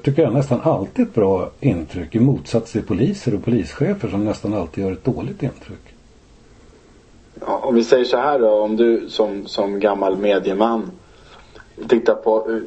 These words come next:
Speaker 2: tyckte du att det var otroligt viktigt att han skulle hålla presskonferens två dagar eller en dag efter att han kom hem?
Speaker 1: Ja, det är klart att det var tryck från medierna att få, få höra om det här, men, men, eh,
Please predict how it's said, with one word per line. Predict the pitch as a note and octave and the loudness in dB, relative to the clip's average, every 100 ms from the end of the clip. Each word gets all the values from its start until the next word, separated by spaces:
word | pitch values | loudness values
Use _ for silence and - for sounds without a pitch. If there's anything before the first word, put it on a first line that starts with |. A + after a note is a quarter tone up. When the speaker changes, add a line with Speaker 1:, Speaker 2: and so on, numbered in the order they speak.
| A#2 | -8
Speaker 2:
tyckte | A#2 A#2+ - | -4 -2 2
du | B2 B2 B2 | 4 4 2
att | A#2+ | 0
det | A#2+ | 0
var | A#2 | 2
otroligt | A2+ A2+ C3+ C#3 B2+ A#2 A#2 | 0 0 2 2 2 -2 2
viktigt | B2 - - E3 C#3+ | 0 0 0 2 2
att | C3 | 0
han | A2+ G2 | -2 -2
skulle | - G#2 | 0 2
hålla | G#2 G2 G2 | 2 2 0
presskonferens | F#2+ A2+ G2+ - G#2+ G#2 C3 B2 - | 0 0 -2 -4 -2 2 2 0 -2
två | G#2 G2 | 2 2
dagar | F#2 F2+ F2+ | 4 2 2
eller | E2+ F#2 F#2+ | 2 2 0
en | F2+ F#2+ | 0 0
dag | F#2 F#2 | 0 0
efter | F#2 - | 0 0
att | F#2 | 0
han | F#2+ | -2
kom | F#2 F#2 | -2 -2
hem? | B2+ - - - - - - - | 0 -2 -6 -18 -16 -16 -18 -18
Speaker 1:
Ja, | - B2+ | -2 0
det | |
är | D3+ | 2
klart | E3 D#3 C#3+ | 2 2 2
att | C3+ | 0
det | |
var | C3+ B2+ | 0 0
tryck | C3 A#2+ A2+ - | 2 2 2 -2
från | - B2 B2+ | 2 4 4
medierna | F3 D#3+ A#2 G2+ G2 | 4 2 2 0 0
att | F#2+ F#2+ | 0 -2
få, | - A2 G#2 - | -2 -2 -2 -2
få | A2 | 0
höra | G2+ A#2 G#2 C#3+ | 4 4 4 2
om | D#3 D3 | 4 4
det | |
här, | F#2 F2+ F#2 F#2+ | 2 0 -2 0
men, | A2 A#2 G#2 G2+ A#2 | 2 2 2 4 4
men, | A#2 A2 A2 | 6 4 4
eh, | A2 | 4